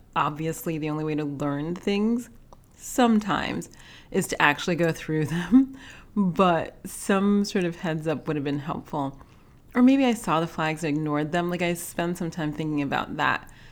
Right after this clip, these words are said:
But I can't see now how I would be in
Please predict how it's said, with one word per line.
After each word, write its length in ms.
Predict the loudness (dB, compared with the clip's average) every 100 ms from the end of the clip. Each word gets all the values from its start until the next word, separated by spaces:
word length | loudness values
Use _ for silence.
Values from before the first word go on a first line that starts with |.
| -20 -20 -6
But 560 | 0 4 4 4 2 -2
I 120 | -2 -2
can't 840 | -4 -6 0 2 4 4 2 -4 -16 -20 -20 -20 -12
see 560 | -6 0 2 2 -2 -4
now 800 | -2 0 0 -2 -2 -4 -6 -10 -20 -20 -20 -20 -20
how 460 | -4 2 2 2 0
I 140 | 0
would 280 | 0 -2 -4
be 540 | -4 -2 -2 -2 -4 -6
in 340 | -4 -4 -4